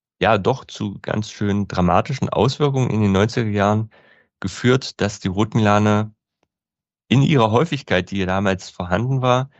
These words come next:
plötzlich nicht mehr genug zu fressen hatten. Und damit ist der Bestand dann stark zusammengefallen, also gab's deutlich weniger Rotmilane. Das hat sich jetzt mittlerweile, muss man allerdings auch sagen, auf einem gewissen Level stabilisiert.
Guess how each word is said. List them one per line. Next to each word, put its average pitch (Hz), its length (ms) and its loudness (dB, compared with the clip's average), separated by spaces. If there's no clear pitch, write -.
plötzlich 107 320 -2
nicht 110 180 -4
mehr 110 80 2
genug 104 260 -2
zu - 80 -8
fressen 90 400 -2
hatten. 82 300 -4
Und 90 200 2
damit 98 280 4
ist - 160 -6
der 95 220 4
Bestand 95 440 -4
dann 92 380 -2
stark - 360 -2
zusammengefallen, 120 1700 -4
also 90 380 0
gab's - 280 -2
deutlich 92 340 -4
weniger 123 300 4
Rotmilane. 123 640 0
Das 104 200 0
hat 113 140 2
sich 143 180 0
jetzt 113 220 -4
mittlerweile, 127 800 2
muss 92 200 -8
man 95 120 -6
allerdings 90 480 -6
auch 104 180 -4
sagen, 104 580 -2
auf - 320 2
einem 104 480 2
gewissen 104 440 -2
Level 95 280 2
stabilisiert. 92 840 0